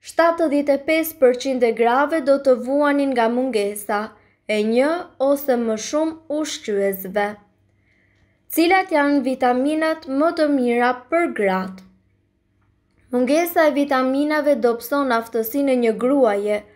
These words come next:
për t'i mbijetuar lindjes së fëmijës. Për shembull, mungesa e vitaminës K, D, kalciumit e bën një grua më të predispozuar që të vuaj nga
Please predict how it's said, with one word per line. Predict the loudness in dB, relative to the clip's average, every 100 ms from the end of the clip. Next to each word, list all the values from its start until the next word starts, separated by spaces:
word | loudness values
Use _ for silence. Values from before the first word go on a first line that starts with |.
| _ _ _ -4
për | -2 0
t'i | -2
mbijetuar | 0 2 2 2 -2 2 2 2 -2 -8
lindjes | -4 -2 0 -2 -2
së | -2 0
fëmijës. | 0 0 -2 -4 -8 -10 -16 _ _ _ _ _ _ -2
Për | -2
shembull, | 0 0 0 0 0
mungesa | 0 0 0 0 2 2 2
e |
vitaminës | 0 -2 -2 0 -2 -2 -2 -4 -8
K, | -8 -6 -8 -16 _ _ -14
D, | -4 2 4 4 -2 -8
kalciumit | -2 -2 -2 -8 -8 -6 -6 -8 -12 _ _ _ -2
e | 0
bën | 4 2 2
një | -2 0
grua | 2 4 4 2 -4
më | -4 0 0 0
të | 2
predispozuar | 2 2 -4 -6 -2 -2 0 -2 0 0 -2
që | -4 0
të | 2 0
vuaj | -4 -2 0 -2 -6 -14 _ _ _
nga | -6 0 2